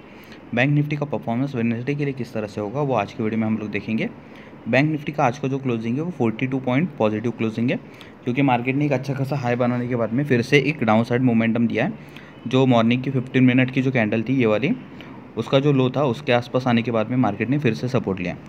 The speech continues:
तो अभी जो support निकल के आ रहा है हमारा important वाला, वो कौन सी level का है, तो फ़ोर्टी टू थाउजेंड सिक्स हंड्रेड एंड नाइनटीन से लेके फ़ोर्टी टू थाउजेंड फ़ाइव हंड्रेड एंड सेवेंटी सेवन की जो level है, वो as a important support काम करेगी।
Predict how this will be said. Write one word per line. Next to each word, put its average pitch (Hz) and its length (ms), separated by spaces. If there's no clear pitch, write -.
तो 120 60
अभी 117 200
जो 151 100
support 131 320
निकल 127 240
के 117 100
आ 110 60
रहा 117 120
है 113 60
हमारा 120 200
important 104 460
वाला, 107 180
वो 120 60
कौन 120 160
सी 135 120
level 131 240
का 156 100
है, 170 40
तो 196 80
फ़ोर्टी 123 360
टू 139 80
थाउजेंड 131 320
सिक्स 127 220
हंड्रेड 117 240
एंड 123 120
नाइनटीन 107 360
से 131 160
लेके 113 260
फ़ोर्टी 120 260
टू 135 100
थाउजेंड 127 300
फ़ाइव 123 180
हंड्रेड 107 220
एंड 127 100
सेवेंटी 110 300
सेवन 120 260
की 123 140
जो 123 100
level 101 260
है, 170 160
वो 110 120
as 107 120
a 120 100
important 107 400
support - 300
काम 95 140
करेगी। - 320